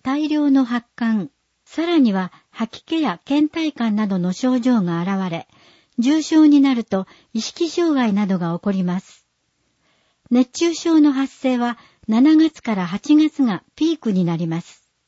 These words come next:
熱中症の予防には水分補給と暑さ対策が大切です。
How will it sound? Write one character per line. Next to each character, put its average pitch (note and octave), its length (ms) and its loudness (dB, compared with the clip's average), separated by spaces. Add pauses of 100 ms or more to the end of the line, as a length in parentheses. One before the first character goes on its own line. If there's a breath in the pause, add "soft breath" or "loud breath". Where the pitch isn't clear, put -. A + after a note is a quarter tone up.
(1700)
熱 B3 240 0
中 E4 260 -4
症 D#4+ 260 2
の D4+ 140 6
予 C4+ 140 4
防 C#4 240 4
に B3+ 120 2
は G3 220 -4 (260 soft breath)
水 D#4 360 -2
分 D#4+ 240 2
補 D4 160 -4
給 A3+ 260 -4
と - 360 -8
暑 G3+ 200 -8
さ D#4+ 200 -8
対 D#4+ 220 -4
策 G#3+ 300 -6
が F3 140 -6
大 G#3+ 200 -6
切 G#3 280 -10
で F#3+ 140 -6
す。 - 220 -20